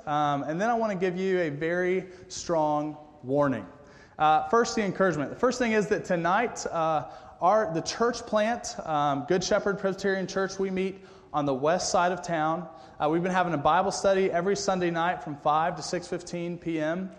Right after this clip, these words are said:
At the end of every month, we have a time of worship together where we actually have, uh, a full service. It's a fun time of fellowship together and worship. And, uh, we like to invite everyone. Uh, so if you'd love to come tonight and worship alongside of us, it doesn't obligate you to come to the church plant.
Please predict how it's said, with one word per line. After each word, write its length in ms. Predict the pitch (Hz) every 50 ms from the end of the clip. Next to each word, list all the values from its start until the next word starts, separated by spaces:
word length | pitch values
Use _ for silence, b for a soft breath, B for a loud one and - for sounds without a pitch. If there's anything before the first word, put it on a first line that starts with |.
| B B B B B B B B
At 140 | 165 160
the 200 | - 175 165 170
end 340 | 170 196 214 240 254 240 214
of 180 | - 185 185 175
every 280 | - 185 196 196 202
month, 400 | 190 170 160 160 165 190 - - - - - -
we 160 | 170 175 170
have 380 | 175 175 165 165 165 160 151 -
a 120 | 165 160
time 340 | - - 165 165 170 170 170
of 160 | 160 143 135
worship 320 | 151 165 170 170 165 139 -
together 300 | 143 143 131 123 120 120
where 180 | 123 135 143
we 80 | 147 151
actually 320 | 151 156 151 - 160 151
have, 400 | 139 143 143 143 143 143 131 - - B B B B B
uh, 160 | B 139 127 - 135
a 60 | 127
full 340 | - - - 165 170 170 170
service. 680 | 170 - - 175 170 175 175 185 180 170 - - -
It's 160 | 143 135 -
a 80 | 135 123
fun 300 | - - 160 156 160 151
time 300 | - 160 147 151 151 147
of 100 | 135 -
fellowship 360 | - 151 151 147 - 147 135
together 440 | - 151 143 147 151 147 151 147 139
and 120 | 120 113
worship. 540 | 117 139 156 151 - - 165 - - - B B B B B B B B B B
And, 220 | 160 160 165 165
uh, 160 | 170 160 165 175
we 60 | 226 285
like 180 | 294 262 - -
to 200 | - 233 208 -
invite 320 | 196 196 196 208 208 208 202
everyone. 520 | 196 208 214 220 202 165 131 113 101 104 - - -
Uh, 280 | - 160 165 175 175 175
so 160 | 165 - 202
if 120 | 185 185 226
you'd 120 | 233 226
love 200 | 226 233 233 190
to 60 | 208
come 180 | 214 226 233 220
tonight 300 | 214 214 214 220 220 185
and 100 | 175 170
worship 320 | 185 208 202 202 220 - -
alongside 520 | 190 190 190 190 - - 202 190 196 190
of 100 | 165 175
us, 240 | 180 190 202 202 -
it 80 | 139
doesn't 260 | 139 165 165 160 - -
obligate 540 | 143 147 170 196 196 208 175 196 190 180
you 120 | 180 196 196
to 80 | 180
come 220 | 180 - 185 185 185
to 80 | 180
the 60 | 170 175
church 320 | - 190 185 175 - -
plant. 320 | - 180 175 180 180 -